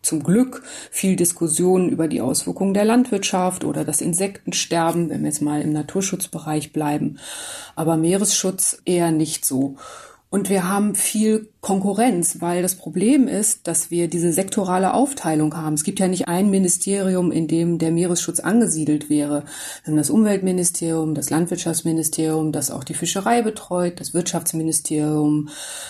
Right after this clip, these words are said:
das Forschungsministerium und so weiter. Und alle die vertreten natürlich bestimmte Interessen.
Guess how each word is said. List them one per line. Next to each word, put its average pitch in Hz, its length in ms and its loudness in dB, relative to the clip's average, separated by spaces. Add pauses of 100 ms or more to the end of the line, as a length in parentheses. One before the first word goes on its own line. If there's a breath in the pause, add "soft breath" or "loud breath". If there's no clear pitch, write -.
(140 loud breath)
das - 380 0
Forschungsministerium 190 1300 0
und 208 220 2
so 180 160 -2
weiter. 151 400 0
Und 151 220 -2
alle 165 240 2
die 208 480 2 (240 loud breath)
vertreten 190 520 0
natürlich 202 640 0
bestimmte 196 460 -2
Interessen. 208 840 0